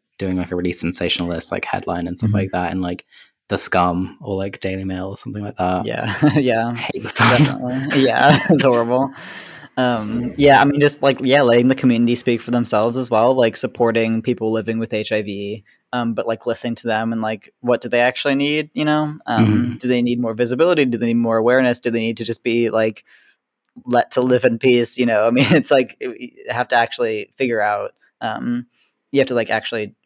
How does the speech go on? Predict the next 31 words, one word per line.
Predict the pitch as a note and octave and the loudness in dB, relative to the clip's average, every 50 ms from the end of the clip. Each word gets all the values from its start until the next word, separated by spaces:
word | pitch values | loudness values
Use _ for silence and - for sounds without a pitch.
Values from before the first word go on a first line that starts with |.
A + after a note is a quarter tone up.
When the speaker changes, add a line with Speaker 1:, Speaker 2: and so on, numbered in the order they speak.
| - - | -20 -16
Speaker 2:
uh, | - F#2 A2 | -14 -12 -10
listen | A2+ A#2+ A#2+ - - A#2 A#2 | -10 -10 -8 -6 -6 -6 -6
to | - - | -8 -8
the | - A2+ - | -8 -8 -6
community, | - A#2+ A2+ A#2 B2 A#2+ - - - | -6 -6 -6 -6 -8 -8 -8 -8 -6
I | - | -4
guess. | - B2 B2 A#2 A2+ A2 G#2 - - - - - - | -4 -2 -2 -2 -4 -4 -8 -6 -2 0 0 0 -2
<laughs> | _ _ - | _ _ -10
Speaker 1:
Yeah, | B2 B2 B2 A#2 A2 A2+ | -6 -2 -2 -2 -2 0
and | A#2 B2 | 0 0
there's, | B2+ B2 | 0 0
like, | D3+ - - | 0 2 4
a | C#3 | 4
lot | C#3+ D3+ D3+ | 4 4 4
of, | C#3+ B2 | 2 2
like, | C3+ B2+ A2+ A2 | 2 2 2 0
really | A2+ G#2+ A2 | 0 -2 -2
good | G#2+ - G#2+ G2 - - | -2 -2 -2 -2 -2 -2
research | - G#2+ G2+ - - G#2 G2+ - - G#2+ | -2 -2 0 0 2 0 0 0 -4 -6
and | G2+ - | -6 -2
stuff | - A#2 G2+ - | 0 -2 -2 0
going | - G#2+ G#2 G#2 G#2 G#2 | -2 -2 0 0 0 0
on | G#2 G#2 G2+ G2+ G2+ G2+ G#2 - _ _ _ _ _ _ _ _ _ _ _ _ _ | 0 -2 -2 -2 -6 -8 -10 -16 _ _ _ _ _ _ _ _ _ _ _ _ _
at | - A#2 G#2+ | -8 -6 -2
the | A2 A2 | 0 0
moment. | A2 A2 G#2+ G#2 G#2 G#2 | 2 2 2 2 0 0
Like, | G#2+ G2 - | -2 -2 0
I | A2 | 0
know | G#2 A2 G#2+ G#2 G2+ | 2 2 0 0 0
my, | G#2 G#2 G2+ G2+ G2+ G2 G2 F#2+ F#2+ F#2+ - - - _ _ _ _ _ - | -2 -4 -4 -4 -4 -4 -4 -6 -8 -10 -14 -18 -20 _ _ _ _ _ -10
um, | G#2+ G2+ G2 F#2+ F#2+ F#2+ F#2 G2 G2 F#2+ - | -8 -6 -6 -6 -6 -6 -8 -8 -10 -12 -14